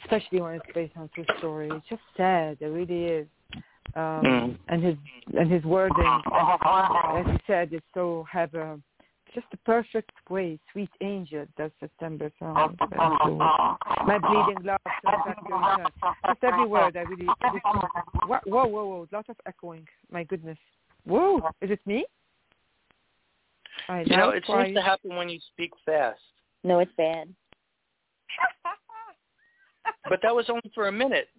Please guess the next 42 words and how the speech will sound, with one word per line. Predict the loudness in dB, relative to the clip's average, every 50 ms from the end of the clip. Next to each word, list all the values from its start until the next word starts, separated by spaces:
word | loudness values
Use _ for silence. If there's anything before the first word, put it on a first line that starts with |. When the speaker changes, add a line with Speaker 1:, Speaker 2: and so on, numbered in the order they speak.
| _ _ _ _ _ _ _ -16 -16 -16 -20 _ _
Speaker 2:
But, | 0 0 2 2
but | 0 -2 0 0
seriously, | 2 2 2 2 0 -4 -4 -2 0
Salwa, | 2 2 4 2 0
i-, | -2 -4
i-, | -6 -10 -10 -6 -6 -6 -4 -4 -6
if | -8 -8
you, | -10 -10 -8 -8 -8
if | -8 -8
you | -12 -14 -8 -2
talk | 0 0 0 0 -2 _ _ _ -6 -4
at | -4 -2 -4
normal, | -4 -4 0 2 2 2 2 0 -2 -4 -6 -10 -18 -20 -20 -12 _
because | -4 -2 0 2 0 0
w-, | -2 -6 -4 -4
I, | -4
I, | -2 0 0 0 0 -2 -6 -10 -10 -10 -6
when, | -4 -4 -4 -4 -6 -4
when | -2 -2 -2
you | -2 -4 -4 0
slow | 2 2 2
down, | 2 2 2 2 2 2
when | 0 -4
you | -4 -4
hear | -2 -2 0 0
it | 0
happen, | 2 2 2 2 0 -6 -8
you | -8 -8 -10 -4
kinda | -2 -2 -2 -2 -4 -6 -2
slow | -2 -2 0 2
down, | 2 2 2 2 2 0 -4 _ _ _ _ -4
and | -2 -2
it | -2 -4 -2
seems | 0 0 0 0 -2 -4
to | -2
go | 0 2 2 2
away | 2 2 2 2 2 0
when, | -2 -6 -10 -12 -12 -10
when | -10 -8 -8
you | -8 -10 -12 -10
slow | -8 -6 -4 -2
down. | -2 -2 -2 -2 -4 -8